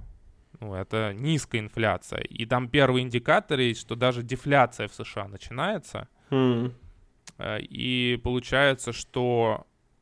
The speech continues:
Speaker 1: даже такое денежное стимулирование, оно может не привести к разгону инфляции, потому что это инфляция, которая компенсирует падение цен дефляции. В итоге у тебя цены на одном уровне останутся. Вопрос в том,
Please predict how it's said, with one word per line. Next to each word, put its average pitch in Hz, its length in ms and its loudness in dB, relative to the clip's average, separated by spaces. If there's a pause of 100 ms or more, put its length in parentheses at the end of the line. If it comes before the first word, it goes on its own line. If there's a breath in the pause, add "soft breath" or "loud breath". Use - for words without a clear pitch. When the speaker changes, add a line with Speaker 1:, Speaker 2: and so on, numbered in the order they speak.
(160)
Speaker 1:
даже 131 400 4
такое 123 360 2
денежное 127 440 -4
стимулирование, 143 640 -4
оно 123 120 -8
может 151 300 -4
не 143 100 -4
привести 135 460 2
к - 80 -6
разгону 123 400 0
инфляции, 127 520 -2
потому 131 360 -4
что - 320 -4
это 139 260 0
инфляция, 143 840 2
которая 139 680 4
компенсирует 143 920 -2
падение 131 460 2
цен 127 340 0
дефляции. 117 640 4
В 113 80 0
итоге 135 280 0
у - 20 2
тебя 120 220 0
цены 143 380 0
на 123 140 2
одном 127 280 -2
уровне 117 320 2
останутся. 107 480 -8
Вопрос 123 320 0
в - 80 -20
том, 170 300 2